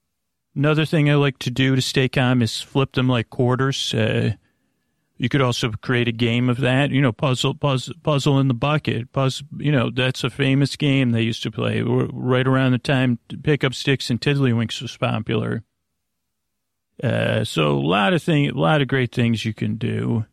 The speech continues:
And you, okay, sc-, you say scoots, l-, are you serious at all? Get to, okay, here's the thing. If you, if you do, 'cause I know there's some serious,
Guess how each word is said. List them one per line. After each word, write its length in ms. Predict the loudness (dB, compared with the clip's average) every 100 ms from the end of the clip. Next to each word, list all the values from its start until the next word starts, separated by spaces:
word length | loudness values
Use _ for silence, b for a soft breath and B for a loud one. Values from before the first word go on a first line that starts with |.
| _
And 140 | 0 2
you, 120 | 2
okay, 320 | 2 0 0 -2
sc-, 200 | -4 -6
you 180 | -4
say 180 | 0 0
scoots, 640 | 0 0 2 2 -2 -8 -8 -10 -6
l-, 120 | -4 -2 -2 -4 -8 -8 -4
are 120 | -2 0
you 160 | -2
serious 560 | -2 0 2 2 0 -2
at 80 | -2
all? 480 | -2 -2 -4 -6 _ _ _ _ _ 0
Get 220 | 0 0
to, 320 | -4 -6 -4 -2
okay, 260 | 0 0
here's 300 | 0 0 0
the 100 | -2
thing. 440 | 0 -2 -2 -8 -12 _ _ _ _ _ _ _
If 200 | -4 0
you, 120 | 0 0
if 280 | 0 0 0
you 100 | -2
do, 460 | 2 4 2 -2 -4
'cause 200 | -2 2
I 80 |
know 240 | 4 4 4
there's 160 | 2
some 180 | 0 0
serious, 460 | 2 2 2 2